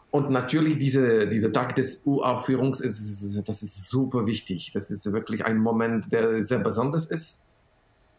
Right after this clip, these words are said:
Einen Tag davor hatte ich, äh, eine Wiederaufführung von meiner Oper Seven Stones.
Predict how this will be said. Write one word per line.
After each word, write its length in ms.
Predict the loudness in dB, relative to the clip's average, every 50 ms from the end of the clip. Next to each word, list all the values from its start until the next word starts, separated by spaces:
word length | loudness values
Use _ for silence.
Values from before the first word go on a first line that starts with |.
| _ _
Einen 220 | 0 0 0 2 2
Tag 180 | 2 2 2
davor 280 | 2 0 2 0 0 0
hatte 200 | 0 0 0 0
ich, 300 | 0 0 -2 -2 -2 -2
äh, 80 | -2 -2
eine 420 | 0 0 0 2 2 0 0 0
Wiederaufführung 720 | 0 2 2 2 2 2 2 0 0 0 -2 0 0 0 0
von 140 | 0 0 2
meiner 260 | 2 2 0 2 0
Oper 200 | 0 0 0 -2
Seven 280 | -2 -2 0 0 0
Stones. 520 | -2 0 0 2 2 2 0 -2 -4 -10